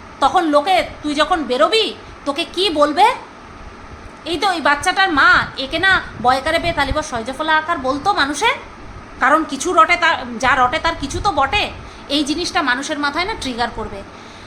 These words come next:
তোর ভবিষ্যৎ শুধু তুই না, মানে তোর বিষয়টা শুধু তোর ভবিষ্যতের সঙ্গে যুক্ত না, তোর সন্তানের ভবিষ্যতের সাথেও যুক্ত রয়েছে।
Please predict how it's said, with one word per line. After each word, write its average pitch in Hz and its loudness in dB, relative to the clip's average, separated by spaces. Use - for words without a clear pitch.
তোর 370 6
ভবিষ্যৎ 381 0
শুধু 381 -4
তুই 392 2
না, 370 4
মানে 311 -2
তোর 381 6
বিষয়টা 359 2
শুধু 381 -6
তোর 359 2
ভবিষ্যতের 381 -4
সঙ্গে 415 -4
যুক্ত 359 -8
না, 359 2
তোর 302 0
সন্তানের 302 -2
ভবিষ্যতের 359 -6
সাথেও 370 -2
যুক্ত 330 -4
রয়েছে। 381 0